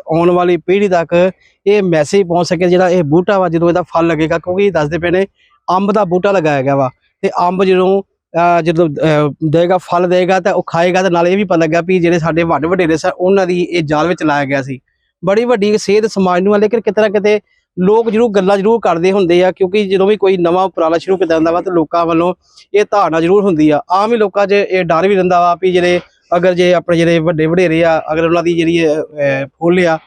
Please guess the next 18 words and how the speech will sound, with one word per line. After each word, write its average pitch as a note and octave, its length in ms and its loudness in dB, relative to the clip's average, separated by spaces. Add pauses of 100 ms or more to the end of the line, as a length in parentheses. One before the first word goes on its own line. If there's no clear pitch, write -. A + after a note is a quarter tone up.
(260)
ਜਾਂ E3 100 0
ਉਹਨਾਂ F3 200 0
ਦੇ E3 180 0
ਜਿਹੜੇ D#3 160 0
ਸ-, - 120 -8
ਅਹ, D3 380 -2
ਨਾ E3 300 0
ਸ-, - 140 -10 (100)
ਸੰਸਕਾਰ D#3+ 420 -4
ਕੀਤਾ D#3 220 -4
ਜਾਵੇ D#3 260 0
ਜਾਂ D#3+ 180 0
ਉਹਨਾਂ E3 200 0
ਜਲ D3+ 200 -2
ਪ੍ਰਵਾਹ D#3+ 240 -4
ਨਾ E3 180 0
ਕੀਤਾ D#3 240 -6
ਜਾਵੇ E3 320 0